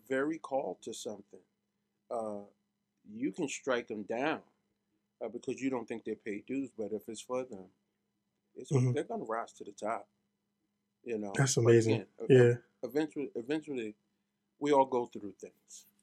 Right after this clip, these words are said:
Speaker 1: and, and dues always pay. Aga-, look at the American Idol singers, you know, or, or Sunday's Best. They, they win a competition, but life still happens outside of that.
Speaker 2: Right.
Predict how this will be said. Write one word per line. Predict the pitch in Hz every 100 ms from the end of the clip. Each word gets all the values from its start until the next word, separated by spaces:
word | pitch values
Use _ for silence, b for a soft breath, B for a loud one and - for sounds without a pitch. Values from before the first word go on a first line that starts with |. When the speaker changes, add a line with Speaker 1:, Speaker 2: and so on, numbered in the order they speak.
| -
Speaker 1:
and, | 110 110
and | 117 107
dues | 101 120 117
always | 117 110 107
pay. | 120 104
Aga-, | 104 135
look | 120 143
at | 147
the | 139
American | 127 120 120 113 98
Idol | 113 113 101 98
singers, | - 143 147 - _ - - _ _ _ _
you | - 117
know, | 104 139 190 _ 127 113 - -
or, | 110 104
or | 101 107
Sunday's | - 113 107 101
Best. | 139 160 113 - _ _ _ -
They, | 110 -
they | 113
win | 117 156
a | 139
competition, | - 127 - - 170 185 - - _ _ _ _ _ -
but | 113
life | 117 123 135
still | - 123
happens | 104 110 101 95
outside | 104 95 - 101 147
of | 120 _
that. | _ _ _ _ _ _ _ _ -
Speaker 2:
Right. | 131 135